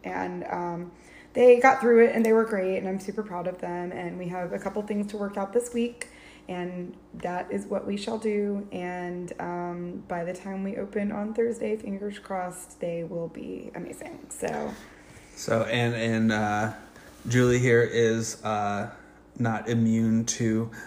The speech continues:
Speaker 2: uh, the critique. Uh, so hopefully, uh,
Speaker 1: <laughs>
Speaker 2: probably we, we're probably Saturday night maybe, but what are we looking at? Like the sixth, we'll hopefully talk about her show.
Speaker 1: Yeah.
Speaker 2: And, uh, I will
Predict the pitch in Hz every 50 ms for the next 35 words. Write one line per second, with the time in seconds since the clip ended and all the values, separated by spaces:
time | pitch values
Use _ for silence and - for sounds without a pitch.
0 | - - - - - 104 98 95 92 92 95 104 - - - - - - 120 117
1 | - - 131 117 - - - 135 131 139 135 - - - - - - - 113 110
2 | 104 107 113 - - - 113 113 120 117 147 147 151 143 - - 151 143 139 135
3 | 131 127 127 117 - - 120 123 123 120 120 - - 349 147 143 139 139 135 131
4 | 127 123 117 113 120 - - - 131 139 135 127 123 110 - - 123 98 - -
5 | - - - - 156 139 139 139 135 127 120 123 - - - 143 131 123 123 127
6 | 127 127 120 117 117 117 117 117 104 - 120 113 113 117 117 120 120 120 120 120
7 | 117 120 123 117 110 98 - - 117 120 120 120 120 120 120 120 120 120 117 120
8 | 123 120 117 117 104 113 117 110 - - 117 117 - - - 175 175 175 170 -
9 | - - - 131 135 131 127 123 123 131 135 127 127 - - 135 123 117 113 -
10 | - 135 127 120 - 117 110 113 110 95 - - 110 110 110 - - 113 101 90
11 | 92 85 - - - - - - - - - - 190 180 180 170 170 180 190 -
12 | - - - 135 120 113 110 110 110 107 107 107 104 101 78 76 117 117 117 117
13 | 117 113 110 110 110 113